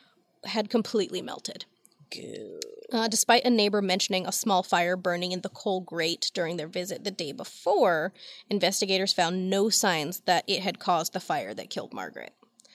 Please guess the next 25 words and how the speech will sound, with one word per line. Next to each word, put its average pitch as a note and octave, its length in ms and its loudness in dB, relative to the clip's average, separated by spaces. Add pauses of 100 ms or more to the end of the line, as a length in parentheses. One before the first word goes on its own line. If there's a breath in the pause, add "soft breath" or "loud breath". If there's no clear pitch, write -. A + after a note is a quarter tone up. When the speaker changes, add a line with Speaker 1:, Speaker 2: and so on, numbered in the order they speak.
(500 loud breath)
Speaker 1:
Uh, F3+ 140 0
her G3+ 100 2
cause A3+ 280 4
of G#3+ 120 -4
death F#3+ 240 4
was G3 120 -2
officially D#4+ 680 2
listed F#3+ 380 0
as E3+ 320 0
death F3+ 400 0
by D#3 100 0
burning, F3+ 680 4 (100)
but - 160 -4
the F3 80 -4
cause F#4 480 0
of G3+ 100 2
the E3+ 80 -2
fire D#3 340 -2
itself - 460 -6
remains A#2+ 360 -6
unknown. G2+ 420 -8 (480)
Speaker 2:
Hmm. F#3+ 100 -4 (880 loud breath)
Speaker 1:
Uh, G3 140 2
in F#3+ 140 0
nineteen E3+ 360 0